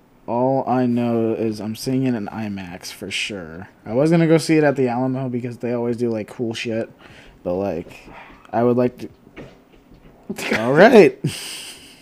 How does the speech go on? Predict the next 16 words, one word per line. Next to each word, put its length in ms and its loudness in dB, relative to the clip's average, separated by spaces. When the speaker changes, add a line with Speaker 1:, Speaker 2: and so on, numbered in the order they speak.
Speaker 1:
I 100 4
would 140 10
like 260 10
May 200 8
sixth, 420 0
yeah. 220 0
May 140 0
sixth 460 0
at 400 6
seven 380 2
fifteen. 440 -6
So 300 -8
that's 260 -4
what 80 -4
I'm 100 -6
saying. 400 -14